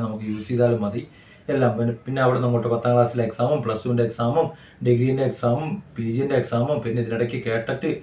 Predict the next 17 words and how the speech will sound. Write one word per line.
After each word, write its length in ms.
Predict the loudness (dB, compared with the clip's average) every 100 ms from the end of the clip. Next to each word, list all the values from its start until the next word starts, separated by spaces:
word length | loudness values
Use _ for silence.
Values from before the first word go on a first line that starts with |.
| -12 -20 -8
പി 100 | -2 2 0
എസ് 100 | 2
സി, 80 | 2 4
നീറ്റ് 240 | 2 0 2
പലതും 340 | 4 6 8 8
വരാനുണ്ട്. 400 | 8 6 4 -4 -12 -16 -2 0
അതിനെയൊക്കെ 500 | 4 4 2 4 4 2 -8
ഉപകരിക്കുന്ന 400 | 0 2 2 2 0
വിധത്തിലാണ് 400 | 0 -2 -4 -2
കാര്യങ്ങൾ. 280 | -2 -2 -4 -6 -6
അവരെ 180 | -2 -2 2
ബ്രെയിൻ 220 | 2 2 0 -6
നന്നായിട്ട് 320 | -4 -2 0
എക്സർസൈസ് 440 | -2 -2 -2 -2 -4 0
ചെയ്ത് 240 | 0 0 -4 -8 -20 -12 0
നല്ല 260 | 2 6 6 6
ബുദ്ധിയുടെ, 500 | 0 4 4 6